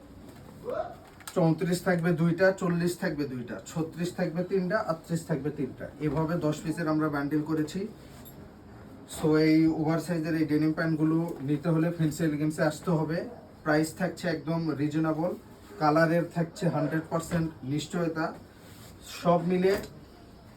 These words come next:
আপনারা যখন আপনাদের শোরুমে এই ডেনিম প্যান্টগুলো উঠাবেন, যারা খুচরা নিতে আসবে, তারা একটা হ্যাপিনেস নিয়ে এই প্রোডাক্টগুলো কিনবে। So, আপনারা আপনাদের শোরুমের জন্য এই প্রোডাক্টগুলো ফ্যান্সি এলিগেন্স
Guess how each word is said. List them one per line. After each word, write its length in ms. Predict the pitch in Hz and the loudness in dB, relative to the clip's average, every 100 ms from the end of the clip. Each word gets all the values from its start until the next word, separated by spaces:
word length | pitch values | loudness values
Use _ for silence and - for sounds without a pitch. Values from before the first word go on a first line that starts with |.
| - - - - | -14 -10 -8 -2
আপনারা 440 | 151 143 160 170 | -2 0 2 4
যখন 240 | 175 180 175 | 2 2 2
আপনাদের 320 | 160 165 170 | 2 2 2
শোরুমে 460 | - 170 165 170 170 | 2 4 4 4 4
এই 120 | 151 | 4
ডেনিম 260 | 151 156 | 4 4
প্যান্টগুলো 380 | 151 165 160 165 | 4 2 4 4
উঠাবেন, 560 | 147 135 151 165 196 - - - - 139 | 2 2 0 0 -4 -8 -14 -16 -8 -2
যারা 200 | 143 147 | -2 -2
খুচরা 400 | 170 156 180 170 | -4 -2 0 2
নিতে 320 | 160 160 175 | 2 2 2
আসবে, 340 | 160 151 196 - - - | 2 0 -4 -6 -14 -2
তারা 200 | 151 156 | 0 2
একটা 340 | 147 - 156 - | 0 0 0 0
হ্যাপিনেস 520 | 156 - 196 190 175 - - - - - - | -2 0 2 2 0 -8 -16 -16 -16 -14 -4
নিয়ে 480 | 147 170 202 233 262 - - - - - - - - 170 | 2 6 6 6 2 -2 -14 -18 -18 -16 -14 -12 -8 -6
এই 100 | 156 | -4
প্রোডাক্টগুলো 600 | 165 151 147 165 175 185 | -2 -2 -2 -2 -2 -4
কিনবে। 340 | 202 190 139 131 - - - - - - - | 0 2 2 -2 -10 -18 -20 -20 -18 -8 2
So, 280 | 156 143 131 - - - - - - - | 2 2 -2 -8 -18 -18 -16 -16 -16 -8
আপনারা 400 | 147 151 160 160 | -4 -2 0 2
আপনাদের 420 | 156 151 160 175 190 | 2 2 2 2 0
শোরুমের 500 | - 170 165 165 151 | 0 2 4 4 4
জন্য 220 | 160 170 | 4 4
এই 80 | 165 | 2
প্রোডাক্টগুলো 520 | 156 147 143 147 180 | 0 0 0 0 0
ফ্যান্সি 300 | 170 156 160 | 0 0 0
এলিগেন্স 300 | 143 143 | 0 -2